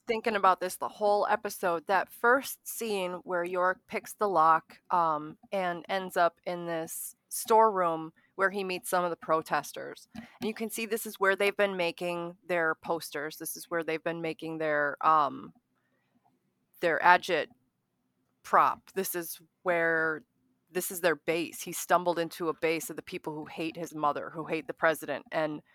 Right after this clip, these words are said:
would love to know why he's there and what he's doing. And instead of immediately attacking him, they offer him aid. Um, that, um, Army personnel describe their near constant standoffs with protesters,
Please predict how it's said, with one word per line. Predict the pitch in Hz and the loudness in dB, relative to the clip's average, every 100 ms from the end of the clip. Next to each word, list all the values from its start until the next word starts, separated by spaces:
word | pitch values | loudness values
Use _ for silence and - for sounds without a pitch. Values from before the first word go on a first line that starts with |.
| _ - | _ -4
would | 170 156 _ - | -4 -4 _ -14
love | 156 170 196 190 160 - | -2 8 10 10 8 0
to | 185 | 0
know | 175 160 156 147 | 6 8 8 4
why | 156 160 156 | 6 8 8
he's | 165 160 | 4 -6
there | - 160 151 | 2 4 6
and | 151 | 4
what | 147 | 2
he's | 156 156 | 0 -8
doing. | - 151 123 143 - _ _ - | -6 -4 -6 -10 -20 _ _ 0
And | 180 | 2
instead | 175 170 - 185 | 2 -2 4 6
of | 175 156 _ | 6 4 _
immediately | 190 190 185 180 175 | -8 -4 -4 -4 -2
attacking | 165 - 156 160 160 | -4 0 0 0 -6
him, | 160 156 | -6 -4
they | 151 | -2
offer | 156 156 160 | 0 0 -2
him | 160 151 - | -8 -8 -6
aid. | 156 143 104 185 - - - _ _ - | -6 -6 -10 -16 -20 -20 -20 _ _ 4
Um, | 175 156 147 139 - _ _ _ _ _ | 8 8 6 -2 -14 _ _ _ _ _
that, | 165 151 - - | 2 4 2 4
um, | 165 151 139 120 - _ _ | 4 4 0 -8 -18 _ _
Army | 180 180 196 | 8 8 6
personnel | - 196 180 180 170 170 | -2 -4 -2 4 6 6
describe | 160 - - 156 165 175 143 | 4 -8 4 10 10 8 4
their | 170 151 - | 2 2 0
near | 170 185 180 | -6 -4 -4
constant | - - 170 175 - 185 | -6 2 2 2 -4 -6
standoffs | - 170 160 160 160 170 - | -4 -2 0 6 8 6 4
with | - | -10
protesters, | - 165 165 175 165 - 185 180 190 - | 0 2 4 4 4 2 2 2 0 -8